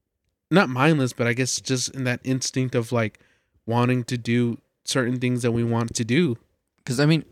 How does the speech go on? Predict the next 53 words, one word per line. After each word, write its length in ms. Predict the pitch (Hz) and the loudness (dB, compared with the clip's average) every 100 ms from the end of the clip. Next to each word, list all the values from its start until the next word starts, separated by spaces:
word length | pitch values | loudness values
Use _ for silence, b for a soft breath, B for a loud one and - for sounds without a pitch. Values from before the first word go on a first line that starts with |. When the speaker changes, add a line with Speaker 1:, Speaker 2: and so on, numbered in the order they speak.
| - - - | -20 -20 -8
Speaker 2:
at 140 | 151 131 | -2 2
the 80 | |
end 100 | 165 | 6
of 60 | 127 | 6
the 60 | 110 | 6
day, 160 | 120 | 6
we 160 | 107 110 | 4 4
all 140 | 120 | 4
do 180 | 101 117 | 4 4
have 220 | 104 101 | 4 2
predatory 520 | - 117 110 123 110 104 | 4 4 4 4 6 6
instincts 500 | 110 - 123 120 - | 4 2 2 2 0
that 80 | 104 | 2
we 140 | 104 | 2
just 280 | 104 98 - | 2 -2 0
don't 200 | 123 117 | 0 0
use. 460 | 107 104 98 95 - | 2 4 4 0 -4
Speaker 1:
Right. 340 | 113 120 113 - _ _ _ _ | -2 -2 -4 -10 _ _ _ _
Speaker 2:
Which 180 | 107 113 | -4 0
is 220 | 101 - - _ _ _ _ _ _ _ _ | 0 -2 -12 _ _ _ _ _ _ _ _
kinda 200 | - 170 | 0 2
scary 380 | - - 123 104 | 2 4 4 4
if 80 | 95 | 2
you 60 | 104 | -2
think 180 | 104 | -2
about 220 | 92 95 92 | 0 -2 -4
it. 60 | |
Speaker 1:
Mm. 300 | 117 110 104 110 _ | -6 -10 -12 -18 _
Speaker 2:
There's 200 | - 143 143 | 2 4 4
some 100 | 123 | 2
people 180 | 131 117 | 4 4
who 100 | 110 | 4
are 60 | |
forced 360 | 98 - 139 - | 2 4 4 4
to 60 | 110 | 0
use 220 | 101 98 | 0 0
it, 100 | - | -4
I 140 | 131 107 | -4 0
E 300 | 107 104 101 | 2 0 0
military 560 | 104 110 107 110 104 104 | 2 4 4 6 4 4
and 100 | 98 | 2
shit 120 | 117 | 2
like 180 | 104 101 | 2 2
that. 260 | 110 107 b b b - | -2 -6 b b b 0
But, 100 | 107 | 4
like, 180 | 101 90 _ _ _ _ _ _ _ _ _ _ _ _ 160 | 4 0 _ _ _ _ _ _ _ _ _ _ _ _ 0
I 40 | |
don't 120 | 120 156 | 2 4
think 160 | 160 | 4
anybody 280 | 127 135 113 | 4 4 4
really 200 | 110 107 | 4 2
wants 540 | 98 92 101 110 107 - | 0 0 2 2 0 -4
to. 220 | 98 | -4